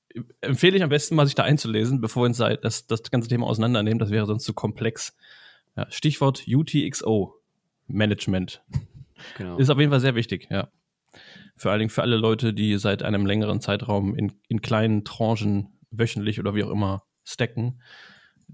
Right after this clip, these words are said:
Speaker 1: die sollten sich auf jeden Fall mit dem Thema befassen, äh, weil es sonst demnächst etwas teuer werden könnte.
Speaker 2: Exakt.
Speaker 1: Ne?
Speaker 2: Yes.
Speaker 1: Ähm, ja, dann gehen wir in die erste News noch von letzter Woche. Und zwar <laughs> hat sie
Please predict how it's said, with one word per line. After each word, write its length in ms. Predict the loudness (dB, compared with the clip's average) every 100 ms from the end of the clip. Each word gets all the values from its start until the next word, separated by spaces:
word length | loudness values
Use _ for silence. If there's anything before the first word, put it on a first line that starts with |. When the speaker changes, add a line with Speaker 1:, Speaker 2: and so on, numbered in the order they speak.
| -4
Speaker 1:
die 80 | 0
sollten 260 | 2 0
sich 60 | -2
auf 60 | -2
jeden 100 | -2
Fall 80 |
mit 100 | 0
dem 180 | 0 -2
Thema 240 | -2 -2 -2
befassen, 500 | -4 -6 -6 -6 -10 _ _ _
äh, 60 | -8 -4
weil 120 | -4
es 160 | -4 -4
sonst 260 | -4 -4 -4
demnächst 340 | -4 -4 -6
etwas 240 | -10 -8 -6
teuer 260 | -6 -4
werden 180 | -6 -10
könnte. 360 | -12 -12 -14 -16 _ _ _ -20
Speaker 2:
Exakt. 360 | -10 -2 0
Speaker 1:
Ne? 180 | 2 0 -6 -20 _ _ -12
Speaker 2:
Yes. 760 | -4 -2 -2 -4 -8 -10 -12 -16 -20 -20 _ -2
Speaker 1:
Ähm, 680 | 0 2 2 2 2 -2 0
ja, 240 | 4 4
dann 400 | 4 2 0 -4 -20 _
gehen 200 | 0 2
wir 140 | 4 4
in 140 | 4
die 100 | 4
erste 320 | 4 2 2
News 220 | 2 4 2
noch 100 | 0
von 140 | 2
letzter 260 | 2 2 2
Woche. 420 | 2 0 -2 -10 _ _ _ _ _ _
Und 260 | 0 0 0
zwar 800 | -4 -4 0 4 4 4 2 -2 -4 -6
<laughs> 200 | -6 -8 -6
hat 160 | -4
sie 280 | 0 0